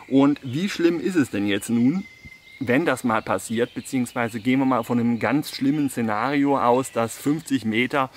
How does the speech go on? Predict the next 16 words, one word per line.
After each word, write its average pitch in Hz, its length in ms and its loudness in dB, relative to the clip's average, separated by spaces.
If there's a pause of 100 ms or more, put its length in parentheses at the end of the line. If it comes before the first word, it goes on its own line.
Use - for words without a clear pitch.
(240)
im 131 160 2
Umkreis 127 640 0
von 120 200 -2
so 104 120 -2
einem 107 300 0
behandelten 110 640 -2
Karateforst-Holzstapel, 110 1500 0 (320)
äh, 110 220 2
tatsächlich 107 880 -4 (300)
die 113 420 2
potenziell 110 840 0 (640)
durch 135 200 0
Karateforst 104 720 0
zu 113 100 -8
killende 123 520 0
Insektenfauna 113 1080 0